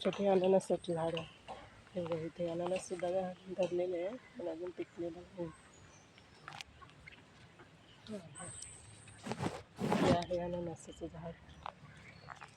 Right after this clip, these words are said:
हे, हे वरचं, ह्या अननस पिकल्यानंतर हे वरचं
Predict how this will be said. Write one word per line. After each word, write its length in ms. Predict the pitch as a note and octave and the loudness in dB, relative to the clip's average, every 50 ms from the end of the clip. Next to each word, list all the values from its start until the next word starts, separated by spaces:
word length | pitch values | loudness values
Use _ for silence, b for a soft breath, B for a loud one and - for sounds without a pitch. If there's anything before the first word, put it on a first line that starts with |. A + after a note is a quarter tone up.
| - - | -6 0
हे, 120 | G3 G3 G3+ | 4 6 6
हे 440 | F#3+ F#3 F#3+ F#3 G3 F#3+ G3 G#3 G#3+ | 8 8 8 8 10 10 12 10 10
वरचं, 540 | G3 G3 G3+ F3+ F#3 - - G3+ G3+ G3+ G#3 | 12 12 10 10 10 8 8 10 12 12 12
ह्या 320 | F3+ F#3+ G3 G3 G3+ G3+ | 10 10 10 10 10 10
अननस 340 | F#3+ F#3 F#3 F#3 G3 - - | 10 10 10 8 8 6 6
पिकल्यानंतर 640 | - G#3 - - F#3+ G3 G3 F#3+ G3 F#3+ G3+ G3 | 4 4 6 10 12 12 12 12 10 8 8 8
हे 120 | F#3+ F#3+ G3 | 8 8 8
वरचं 460 | F3+ F#3 G3 F#3 F3+ E3+ - - | 10 10 10 10 10 8 4 2